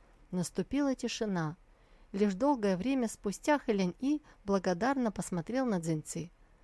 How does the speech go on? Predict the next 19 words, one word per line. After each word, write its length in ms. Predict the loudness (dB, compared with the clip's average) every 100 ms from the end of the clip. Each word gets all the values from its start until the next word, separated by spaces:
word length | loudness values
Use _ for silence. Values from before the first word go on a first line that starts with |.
| -20 -20 -8
Лу 160 | 0 2
Шэнь 240 | 2 0
тяжело 340 | 0 0 2 0
вздохнул. 640 | 0 -2 -2 0 0 0 -6 -20 _ 0
Должно 420 | 0 2 2 4
быть, 260 | 2 -2 -10 -20 _ -4
его 220 | 0 2
высочеству... 920 | 0 0 -2 -2 -6 -4 0 0 -2 -12 -20 -10 -4
Наследному 540 | 0 2 2 2 0
принцу, 440 | -2 -2 -4 -6
трудно 540 | -6 -2 -2 0 0 -2 0
прятаться 540 | 0 0 -6 -12 -12
в 80 | -8
тени. 400 | -2 0 0 -4 -12 -20 -20 -20 -20 -4
Вашему 420 | 0 0 0 -2
слуге 480 | -2 -4 -2 -2 -2 -4
не 120 | -2 -2
хватает 480 | -2 -2 0 0
дальновидности. 920 | 0 0 0 0 -2 -2 -6 -6 -10